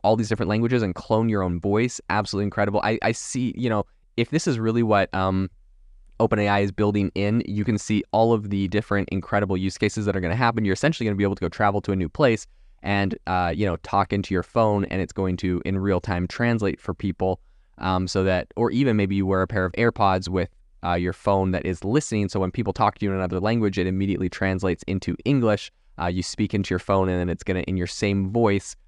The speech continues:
uh, speak to them in French or Spanish or German or where-, wherever you're visiting,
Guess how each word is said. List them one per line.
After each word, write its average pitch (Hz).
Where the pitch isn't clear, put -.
uh, 87
speak -
to 101
them 95
in 90
French 92
or 87
Spanish 92
or 87
German 95
or 90
where-, 110
wherever 110
you're 98
visiting, 101